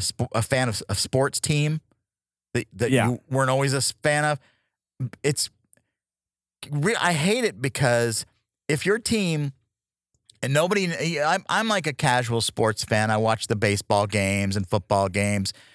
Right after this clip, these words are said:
Speaker 1: but I don't have all the jerseys. And if, if I walk down the hallway, I'm not like, "Can't believe so-and-so did." I'm not talking about it. You know, I'm not like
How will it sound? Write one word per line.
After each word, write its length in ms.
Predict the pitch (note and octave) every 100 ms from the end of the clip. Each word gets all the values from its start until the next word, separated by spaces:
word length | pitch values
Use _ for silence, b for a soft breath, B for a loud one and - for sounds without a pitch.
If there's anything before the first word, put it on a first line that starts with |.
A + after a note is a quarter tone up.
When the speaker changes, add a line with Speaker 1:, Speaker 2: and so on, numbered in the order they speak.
| B B
Speaker 1:
but 80 | C#3
I 60 | F#3+
don't 140 | G3+
have 200 | E3+ D#3+
all 180 | C#3 C#3
the 100 | C3+
jerseys. 840 | A2 A2 A#2+ B2 A2+ A#2+ A#2 A#2+
And 100 | A#2
if, 260 | A2 - A#2+
if 200 | - A#2 A#2
I 120 | A#2+
walk 280 | C3 C3 -
down 160 | C#3+ B2+
the 60 |
hallway, 560 | G#2 A#2 A#2+ A#2+ A2+ A#2
I'm 140 | A2+
not 160 | A#2+ -
like, 200 | A2 G#2 B C4+ -
"Can't 180 | -
believe 340 | C#3 B2+ E3 D#3
so-and-so 520 | B2 D#3 D#3+ - A2+
did." 160 | D#3 C3+
I'm 120 | C3+
not 180 | E3 D#3+
talking 420 | - D3+ D#3 D#3+
about 420 | D3 C#3 C#3 C#3
it. 280 | C3+ C3 C3
You 100 | C#3
know, 240 | C3 C3
I'm 140 | B2+ C3
not 200 | D3+ B2+
like 120 | B2